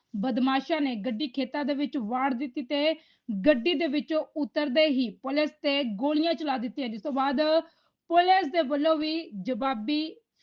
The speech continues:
ਫਾਇਰਿੰਗ ਕਰਦੇ ਹੋਏ ਇੱਕ ਬਦਮਾਸ਼ ਨੂੰ ਜ਼ਖਮੀ ਕੀਤਾ ਗਿਆ। ਤਾਂ ਲਖਬੀਰ ਸਿੰਘ ਲੰਡਾ ਹਰੀਕੇ ਗੈਂਗ ਦੇ ਗੁਰਗੇ ਦੱਸੇ ਜਾ ਰਹੇ ਨੇ, ਅ, ਜਿਨ੍ਹਾਂ ਦਾ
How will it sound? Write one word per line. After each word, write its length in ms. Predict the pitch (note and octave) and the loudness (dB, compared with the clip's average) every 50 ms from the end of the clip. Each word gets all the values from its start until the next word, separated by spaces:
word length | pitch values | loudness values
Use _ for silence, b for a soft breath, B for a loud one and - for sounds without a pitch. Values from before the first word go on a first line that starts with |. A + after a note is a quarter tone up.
| - | -2
ਫਾਇਰਿੰਗ 420 | D#4 D#4 D4+ D#4 D#4+ E4+ E4+ D#4+ D#4+ | 0 0 2 2 0 0 0 -2 -2
ਕਰਦੇ 300 | E4 C#4+ C4+ A3 G#3+ C#4+ | -2 -2 -2 -2 -2 -2
ਹੋਏ 180 | C#4+ C#4 C#4+ | 0 0 -2
ਇੱਕ 300 | C#4+ - - C#4+ - - | -4 -4 -6 -6 -6 -6
ਬਦਮਾਸ਼ 640 | A#3+ A3+ C4+ G#3+ C4 B3 C4+ C4+ C4+ C#4+ D4 D4 D4 | -6 -4 -4 -2 -2 0 0 0 0 -2 -2 0 0
ਨੂੰ 280 | D4 D4 D4 D#4 D#4+ - _ _ _ _ _ _ - B3 B3+ | 0 0 0 0 -4 -8 _ _ _ _ _ _ -10 -6 -6
ਜ਼ਖਮੀ 520 | G#3+ F#3+ G#3+ D#4 D#4+ - D#4+ E4+ F4 C4+ | -4 -2 0 0 0 0 -2 -2 -2 -2
ਕੀਤਾ 280 | C4 D#4+ A#3+ - D#4 D4 | -4 -6 -4 -4 -2 -2
ਗਿਆ। 300 | A#3+ A3 D4+ D4+ D#4+ E4+ - _ _ _ _ _ _ _ _ | 0 0 0 0 -2 -4 -8 _ _ _ _ _ _ _ _
ਤਾਂ 240 | E4 D4 D4 D#4 D#4 | 0 2 2 4 4
ਲਖਬੀਰ 520 | C#4+ C4+ C#4+ C#4+ - B3+ A3 C#4+ D#4+ E4 | 4 2 2 2 0 0 0 2 2 0
ਸਿੰਘ 260 | D#4 D#4+ E4+ D#4+ E4 E4 - _ - | 0 -2 -4 -4 -4 -6 -10 _ -6
ਲੰਡਾ 680 | A#3 A#3+ B3+ C4 C4+ C#4 C#4+ C#4 C#4 C4 D#4 C#4 - - - _ _ _ _ _ _ - | -2 0 2 2 4 4 4 6 4 4 4 2 0 -4 -8 _ _ _ _ _ _ -6
ਹਰੀਕੇ 440 | B3 B3+ C#4+ - - - E4 D#4+ D#4+ | -4 -2 -2 -2 -2 0 2 2 2
ਗੈਂਗ 300 | A#3+ G#3+ C#4 C#4 C#4 C#4+ | 2 0 -2 -2 0 0
ਦੇ 200 | C4 B3 D4+ D4+ | -2 0 0 -2
ਗੁਰਗੇ 460 | A#3+ G#3+ G#3 C4+ B3+ A3+ G#3+ D4 D4+ | -2 -2 -4 -4 -4 -4 -2 -4 -4
ਦੱਸੇ 280 | A#3 C#4+ C4 B3+ D4+ C#4 | -2 -4 -4 -4 -4 -4
ਜਾ 220 | - D4 C4+ C#4 | -2 -2 -2 0
ਰਹੇ 100 | D4 D4+ | 0 0
ਨੇ, 260 | D4 D4 D4+ D#4 E4+ | 0 0 0 -2 -4
ਅ, 680 | E4+ _ _ _ _ _ _ _ _ - A#3+ C4 C4+ | -6 _ _ _ _ _ _ _ _ -6 -4 -2 0
ਜਿਨ੍ਹਾਂ 360 | C#4 G3+ A3 D#4 D#4 E4 E4 C#4+ | 0 2 2 2 2 2 2 0
ਦਾ 260 | C#4+ D#4 D#4 D#4+ | 2 2 2 0